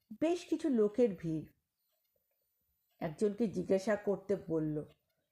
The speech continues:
"বডি আনা হয়েছে।" "বডি?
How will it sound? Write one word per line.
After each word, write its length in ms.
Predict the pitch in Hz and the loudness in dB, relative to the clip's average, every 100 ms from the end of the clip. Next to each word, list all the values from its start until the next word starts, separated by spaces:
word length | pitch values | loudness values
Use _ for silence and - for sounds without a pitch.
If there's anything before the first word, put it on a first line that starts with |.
| _ _ _ - 147 | _ _ _ -10 0
"বডি 420 | 170 170 190 226 | 4 4 4 4
আনা 280 | 180 185 226 | 4 2 2
হয়েছে।" 520 | 240 160 147 156 147 - _ _ _ _ _ _ _ 156 147 | 4 2 0 -6 -8 -10 _ _ _ _ _ _ _ -6 0
"বডি? 380 | 165 180 285 | 2 4 2